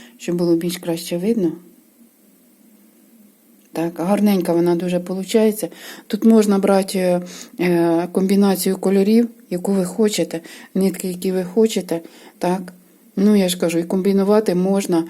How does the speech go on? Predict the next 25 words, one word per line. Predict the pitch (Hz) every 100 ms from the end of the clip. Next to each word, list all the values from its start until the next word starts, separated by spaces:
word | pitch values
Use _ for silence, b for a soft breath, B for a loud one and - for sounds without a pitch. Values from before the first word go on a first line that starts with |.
| B B B B B B B
А, | 170 160 160 160 156 B B B B
гра | - 170 202
кольорів | 202 185 190 208 202
може | 190 185
бути | 175 180 180
різна | 196 202 185 165 170 B -
на | 170
ваш | 170 175 175
смак. | - 175 156 147 - B B B
Тому | 185 190
що | 180 196
оці, | 160 180 180 208 196 B B B -
е, | 165 175
розеточки, | 165 180 185 214 220 175 - 185
напіврозеточки, | 190 196 208 196 175 170 165 160 156 - 160 165 B B B
оця | 175 180 196 - 226
тісьма | - 196 - 202 202 190 185 -
і | 196 202
ось | 190 190
ця | - 190
тісьма, | 202 185 - 165 170 B B
вони | 190 208 202
виплітаються | 196 196 185 202 196 180 175 165
всі | 170 196
окремо. | - 165 180 165 151 139